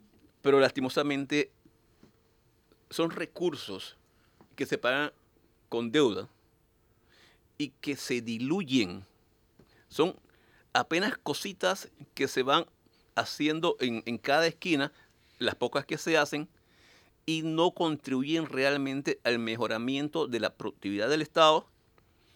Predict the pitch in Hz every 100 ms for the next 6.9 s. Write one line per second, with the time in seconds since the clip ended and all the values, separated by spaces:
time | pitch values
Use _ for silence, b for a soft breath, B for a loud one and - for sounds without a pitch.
0 | b b b - - 92 98 104 107 95
1 | 90 - 127 113 107 - _ _ b -
2 | 139 127 113 135 156 131 120 113 - 123
3 | 139 147 143 170 165 - 160 151 170 _
4 | b b _ _ _ - 113 110 107 117
5 | 123 _ - _ _ _ _ _ - 98
6 | 92 107 - 117 120 113 107 110 123